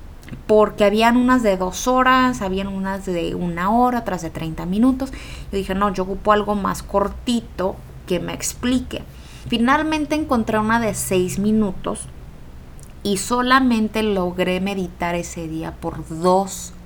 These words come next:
minutos. Quien padece de ansiedad saben que dos minutos puede ser una eternidad cuando estás haciendo algo completamente desconocido,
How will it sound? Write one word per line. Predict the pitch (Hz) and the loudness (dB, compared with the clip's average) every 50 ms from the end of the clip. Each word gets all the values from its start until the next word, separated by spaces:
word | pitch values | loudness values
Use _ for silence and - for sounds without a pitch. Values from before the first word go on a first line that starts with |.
| - - - - | -18 -18 -12 -8
minutos. | 160 160 160 156 156 156 156 156 151 - - - - - - - - - - - - - - - - - - - - - - - - - - - - - - - - - | -8 -6 -6 -4 -4 -4 -4 -6 -6 -8 -12 -16 -16 -16 -16 -16 -16 -16 -16 -16 -18 -18 -18 -20 -20 -20 -20 -20 -20 -20 -20 -20 -18 -18 -16 -16 -16 -16 -16 -16 -12 -4
Quien | - 214 214 214 208 214 208 | 2 6 6 6 6 6 4
padece | 208 214 214 214 208 233 240 247 262 262 262 277 285 302 | 6 6 6 6 6 4 4 4 4 4 4 4 4 4
de | 285 247 | 6 4
ansiedad | 214 190 180 175 - 185 180 175 185 190 196 196 226 302 392 - - - - - - - - - - - - | 2 2 2 0 0 0 2 2 4 4 4 4 2 0 -2 -6 -14 -20 -20 -20 -20 -20 -18 -18 -18 -16 -12
saben | - - - - - 220 220 220 220 220 226 233 226 226 | -8 -4 -4 0 6 8 10 10 10 8 6 4 4 2
que | 220 - 196 190 | 2 2 2 2
dos | 190 190 196 226 240 240 240 247 | 2 2 2 4 4 4 4 4
minutos | 233 240 254 247 240 233 226 220 214 - - 214 214 - | 4 4 6 6 6 6 4 2 0 -2 -4 -4 -4 -2
puede | - 208 202 202 208 | 0 0 2 2 2
ser | 196 202 196 | 0 0 0
una | 196 202 202 208 | 0 0 -2 -2
eternidad | 202 202 - 190 180 175 170 165 175 175 170 170 170 165 165 160 160 180 180 185 226 262 - - - - - | -4 -2 0 2 2 2 2 0 -2 -2 -2 -2 -2 -2 -2 0 0 2 2 2 0 -2 -6 -12 -20 -12 -6
cuando | - 180 180 175 180 | -4 -4 -4 -2 -4
estás | 170 - - 214 208 214 | -6 -6 -8 -6 -6 -6
haciendo | 208 - - 196 190 185 185 190 190 185 | -6 -6 -6 -4 -4 -2 -2 0 2 2
algo | 180 180 180 185 185 180 175 185 185 180 - | 2 2 0 0 -2 -2 -2 -2 -4 -4 -4
completamente | - - 180 175 180 175 180 - 247 254 262 262 269 269 269 285 285 277 262 254 247 240 226 233 240 240 | -2 -2 0 0 0 -2 0 0 2 2 4 2 2 4 4 4 4 6 4 2 4 2 2 0 -2 -4
desconocido, | 226 196 180 - - - - 185 175 170 170 170 165 165 160 - - 214 208 214 220 233 285 | -4 -4 -6 -6 -8 -12 -8 -6 -6 -6 -6 -8 -8 -10 -10 -8 -4 -2 0 0 0 0 -2